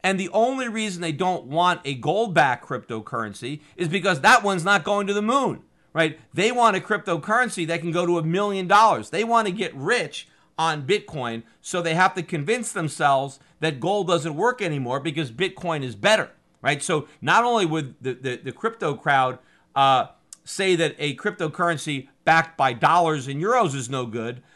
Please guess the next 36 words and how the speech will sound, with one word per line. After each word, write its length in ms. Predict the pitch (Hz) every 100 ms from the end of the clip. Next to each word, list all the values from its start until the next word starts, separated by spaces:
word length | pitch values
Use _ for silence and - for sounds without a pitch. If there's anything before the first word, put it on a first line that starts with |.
| -
they're 180 | 165 185
also 280 | 247 247
gonna 220 | 165 147 127
say 280 | - 143
that 120 | 147 143
a 60 |
cryptocurrency 800 | - 185 - 151 165 160 156 156
backed 280 | 160 156 -
by 120 | 160
gold 400 | 139 175 247 233
is 120 | 147
no 160 | 120 113
good 300 | 101 107 139 - -
when 160 | 160
a 40 | 160
cryptocurrency 920 | - 226 214 175 - 185 180 185 151
delivers 460 | 160 170 202 185 160
on 160 | 165
all 320 | - 202 240
the 80 | 202
promises 840 | 147 190 214 208 151 127 127 135 _ _ _ _ -
that 400 | 147 156 - 110
Bitcoin 460 | 185 - 170 156
fails 380 | - 180 190 139
on. 180 | 101 101
The 120 | 160
only 240 | 240 285
difference 460 | 226 160 - 143 117
is 240 | 131 160
that, 260 | 147 147 147
you 60 | 165
know, 60 |
you 180 | 127 147
have 260 | 127 143 139
third 220 | 170 180
parties, 500 | - 208 262 190 -